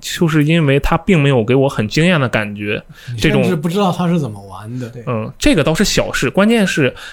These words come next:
Speaker 1: 它在概念上没有让我觉得，哦，这个概念我以前没有见过，或者说，哎，这个画面风格我以前没有见过，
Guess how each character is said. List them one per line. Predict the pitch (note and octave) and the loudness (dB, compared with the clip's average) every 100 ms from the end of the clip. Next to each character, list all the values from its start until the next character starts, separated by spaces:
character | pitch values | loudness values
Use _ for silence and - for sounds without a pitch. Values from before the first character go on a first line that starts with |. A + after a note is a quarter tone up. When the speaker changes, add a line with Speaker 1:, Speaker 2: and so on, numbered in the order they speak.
| - | 0
Speaker 1:
它 | A3 | 2
在 | A3+ A3 | 2 2
概 | - D#4 G#3 | 2 4 4
念 | B2+ A#2 G#2+ | 4 2 0
上 | A#2+ A2 | -2 -2
没 | G#2 D3 | 0 2
有 | F#3 | 2
让 | D#3 | 2
我 | D3 | 0
觉 | A#2 A2+ | 2 0
得， | B2+ | 2
哦， | F3 | 0
这 | F3+ | 2
个 | G3 | 2
概 | E3+ G3 | 2 2
念 | D#3+ D#3 | 2 2
我 | E3+ | 0
以 | |
前 | C#3+ C#3 | 0 2
没 | |
有 | F#3 | 0
见 | B2 - B2 A#2 | 2 2 4 2
过， | G#2+ | 0
或 | G#2 E3+ | 2 2
者 | A#2+ | 4
说， | C#3+ C#3+ - - | 2 0 -6 -6
哎， | - | 0
这 | C#3+ G3+ | 2 2
个 | |
画 | F#3+ G3+ | 2 2
面 | F#3+ | 2
风 | - B3 D4+ | 2 2 4
格 | D3+ | 4
我 | B2+ | 4
以 | B2+ | 2
前 | B2+ | 2
没 | B2+ | 2
有 | A#2 | 2
见 | D3 B2 | 2 2
过， | G#2+ A#2 | 0 -4